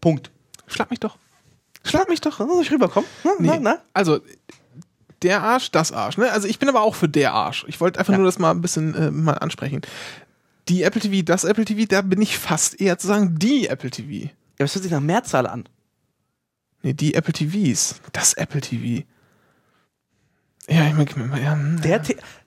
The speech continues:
Speaker 1: naja, du sagst es Englisch, T V. Der T V. Der
Speaker 2: Also
Speaker 1: Apple
Speaker 2: der,
Speaker 1: T-, Apple
Speaker 2: der,
Speaker 1: T-,
Speaker 2: der
Speaker 1: Apple
Speaker 2: T-,
Speaker 1: T-,
Speaker 2: ja, das,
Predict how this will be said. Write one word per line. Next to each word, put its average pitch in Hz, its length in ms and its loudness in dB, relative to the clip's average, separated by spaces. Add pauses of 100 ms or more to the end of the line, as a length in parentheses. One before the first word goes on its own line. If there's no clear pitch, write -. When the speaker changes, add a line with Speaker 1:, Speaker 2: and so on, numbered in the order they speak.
(140)
Speaker 1:
naja, 190 320 2
du 160 120 0
sagst 170 200 0
es 156 100 -6
Englisch, 220 380 0
T 170 160 -4
V. 196 260 0 (340)
Der 143 320 2
T 123 200 -4
V. 262 500 -2 (640)
Der 170 240 -2
Speaker 2:
Also 180 180 2
Speaker 1:
Apple 180 160 0
Speaker 2:
der, 165 280 0
Speaker 1:
T-, - 120 -12
Apple 160 160 0 (100)
Speaker 2:
der, 220 180 4
Speaker 1:
T-, 139 180 0
Speaker 2:
der 185 140 2
Speaker 1:
Apple 175 120 2
Speaker 2:
T-, 139 180 0
Speaker 1:
T-, 139 100 -4
Speaker 2:
ja, 135 160 2
das, 139 200 -8